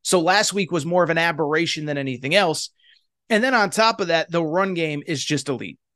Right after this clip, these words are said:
Mario Cristobal, we know his background, we know his narrative, offensive lineman, offensive line coach,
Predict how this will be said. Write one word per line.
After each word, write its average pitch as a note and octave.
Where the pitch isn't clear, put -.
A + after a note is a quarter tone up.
Mario G3
Cristobal, D#3+
we C#3
know E3
his E3+
background, D#3
we D3
know E3+
his D#3
narrative, D#3
offensive F3+
lineman, E3
offensive F#3
line E3+
coach, D#3+